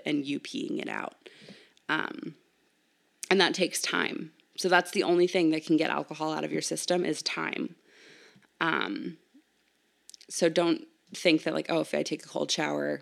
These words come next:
or put them in a cold shower, they'll be fine." No, that's not how that works,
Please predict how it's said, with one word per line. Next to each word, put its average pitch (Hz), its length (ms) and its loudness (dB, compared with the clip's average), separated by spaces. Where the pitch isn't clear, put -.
or - 80 -2
put - 180 -2
them 185 100 2
in 165 80 4
a 160 40 0
cold 160 240 0
shower, 151 300 2
they'll 147 140 0
be 143 100 -2
fine." 151 560 -2
No, 143 180 2
that's 160 200 2
not 156 140 -2
how 151 120 -6
that - 200 -2
works, - 340 -6